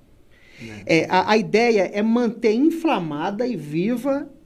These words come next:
Speaker 2: o, o grupo de pessoas que o apoiam cegamente. Isso faz parte do populismo atual, né? Inclusive,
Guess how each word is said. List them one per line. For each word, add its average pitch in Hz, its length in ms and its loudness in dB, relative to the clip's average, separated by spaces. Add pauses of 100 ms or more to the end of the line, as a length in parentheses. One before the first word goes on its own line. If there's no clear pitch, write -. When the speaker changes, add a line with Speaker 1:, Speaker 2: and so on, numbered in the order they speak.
(180)
Speaker 2:
o, 403 200 -6
o - 20 -4
grupo 202 320 2
de 247 80 -2
pessoas 233 560 -4
que - 100 -6
o 254 100 0
apoiam 226 500 2
cegamente. 381 680 -2
Isso 196 280 -4
faz 269 240 -4
parte 294 420 0
do 262 80 2
populismo 208 580 -2
atual, 156 320 -2
né? 170 160 0
Inclusive, 220 480 -2